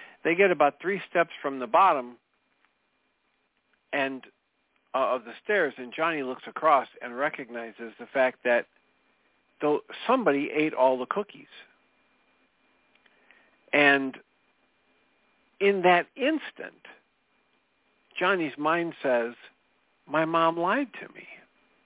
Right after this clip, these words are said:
And Johnny's life is never the same. It doesn't matter what happens after that point. It doesn't matter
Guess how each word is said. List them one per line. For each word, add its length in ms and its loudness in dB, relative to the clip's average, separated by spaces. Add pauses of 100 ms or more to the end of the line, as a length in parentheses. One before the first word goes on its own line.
(1400)
And 200 -4
Johnny's 500 2
life 460 -2 (140)
is 200 -10
never 460 -2
the 240 -10
same. 260 -8 (1900)
It 160 -4
doesn't 420 2
matter 540 0 (760)
what 180 4
happens 460 0
after 320 0
that 260 -2
point. 240 -10
It 140 -6
doesn't 320 0
matter 420 2